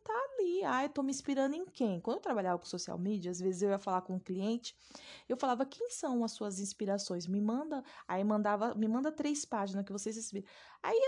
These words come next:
às vezes, vinha uma página que era menor do que o, a página do meu cliente, com a qualidade inferior à página do meu cliente. Eu falava, "Mas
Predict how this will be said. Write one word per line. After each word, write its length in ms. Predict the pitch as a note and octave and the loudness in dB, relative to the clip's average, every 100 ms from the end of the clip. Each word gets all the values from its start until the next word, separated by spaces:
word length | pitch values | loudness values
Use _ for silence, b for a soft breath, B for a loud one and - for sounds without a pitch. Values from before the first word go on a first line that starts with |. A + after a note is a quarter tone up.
| A#4 | 4
às 100 | C#4 | 4
vezes, 280 | D#4 D4 C#4+ | 2 2 2
vinha 140 | F4 | 2
uma 200 | F4 D4 | 2 0
página 680 | C#4 - A3+ C#4 D#4 C4 A#3 | -2 2 4 4 2 2 0
que 220 | - D#4+ | 0 2
era 260 | D#4+ F4+ F#4+ | 2 4 4
menor 960 | F4+ G#4 F#4+ C#4 A3+ G#3 G#3 A3 C#4 A#4+ C#5 - _ _ _ - | 4 4 4 6 8 10 8 8 6 2 0 -8 _ _ _ -2
do 200 | C4+ E4 | 2 2
que 300 | - C#4+ D#4+ | 2 2 6
o, 220 | D#4+ - - | 4 2 0
a 120 | C4 | -2
página 440 | C4 A#3+ G#3 G#3+ G#3 | 2 4 4 4 2
do 120 | G#3 | 2
meu 160 | G#3+ G#3 | 2 0
cliente, 760 | - A3 G3+ F#3+ A#3 C4+ G4 - _ _ B B B | -4 -2 2 2 0 0 -4 -6 _ _ B B B
com 140 | F#4 | 6
a 100 | F#4+ G4+ | 6 6
qualidade 760 | F#4 F4 E4+ C#4 C#4 C4+ C#4 - _ | 2 4 4 6 4 4 -4 -8 _
inferior 960 | C#4+ G#4 B4+ - B4 A#4+ G#4+ B3+ G#3+ B3+ | -2 -2 -2 4 6 8 8 8 8 6
à 60 | D4+ | 2
página 580 | - A3+ G3+ B3 C#4+ C4+ | 2 4 4 4 0 0
do 100 | B3 | 0
meu 180 | B3+ | 0
cliente. 340 | B3+ B3+ C4+ E4 | -2 -4 -4 -4
Eu 60 | |
falava, 200 | F#4 F#4 | -6 -6
"Mas 140 | A#4+ | -4